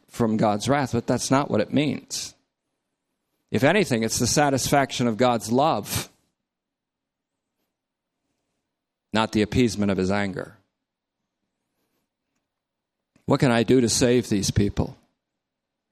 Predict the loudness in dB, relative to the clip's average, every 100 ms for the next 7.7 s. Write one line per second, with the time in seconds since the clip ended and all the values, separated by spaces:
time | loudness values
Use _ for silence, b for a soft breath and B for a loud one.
0 | _ _ _ _ _ _ _ _ _ _
1 | -4 0 0 0 -2 -4 -4 -8 _ _
2 | _ _ _ _ _ _ _ _ _ _
3 | _ _ _ _ _ _ _ _ _ _
4 | _ _ _ _ _ _ _ _ _ _
5 | _ _ _ _ _ _ _ _ _ _
6 | _ _ _ _ _ 2 4 2 0 2
7 | 2 0 0 2 2 -2